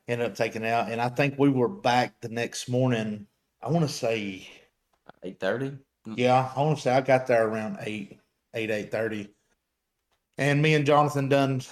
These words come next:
Speaker 1: some prepping while we was waiting on Todd. He had to hit the carriage house.
Speaker 2: <laughs>
Speaker 1: Got his, uh, got his breakfast in. I think he showed up, what, around eleven.
Speaker 2: Yeah.
Speaker 1: Back then, we unloaded the motor. Well, we kinda built it on the tailgate, and then, uh,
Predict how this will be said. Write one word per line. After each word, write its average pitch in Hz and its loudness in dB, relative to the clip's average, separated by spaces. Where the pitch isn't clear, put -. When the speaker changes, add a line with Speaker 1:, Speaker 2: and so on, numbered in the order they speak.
Speaker 1:
some - -4
prepping 175 4
while 135 6
we 143 6
was 139 6
waiting 139 4
on 131 -4
Todd. 147 6
He 147 2
had 143 6
to 123 -2
hit 139 2
the - -10
carriage 165 6
house. 123 2
Speaker 2:
<laughs> 165 -2
Speaker 1:
Got 139 4
his, 127 0
uh, 120 4
got 143 2
his 156 2
breakfast 151 0
in. 131 -2
I 131 -4
think 131 -6
he 143 -2
showed 131 2
up, 110 2
what, 113 -4
around 120 -6
eleven. 107 2
Speaker 2:
Yeah. 78 -4
Speaker 1:
Back 143 2
then, 143 4
we 143 4
unloaded 139 4
the 135 4
motor. 135 4
Well, 147 4
we 143 4
kinda 170 4
built 147 4
it - 2
on 143 2
the 113 -2
tailgate, 117 2
and 113 -6
then, 110 -4
uh, 107 -4